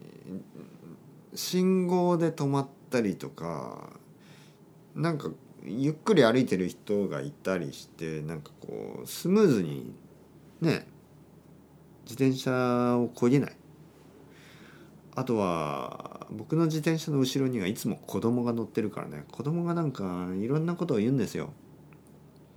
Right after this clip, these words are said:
最近なんか、変な質問も増えましたからね。はい。なんかこ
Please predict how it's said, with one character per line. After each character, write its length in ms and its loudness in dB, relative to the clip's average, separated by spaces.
最 260 0
近 240 0
な 80 4
ん 100 2
か、 360 2
変 160 0
な 100 2
質 220 -2
問 180 2
も 80 0
増 220 -2
え 40 2
ま 140 -2
し 80 -6
た 80 -8
か 80 -6
ら 100 -8
ね。 80 -12
は 600 -4
い。 40 -10
な 60 -6
ん 100 -10
か 180 -8
こ 880 -6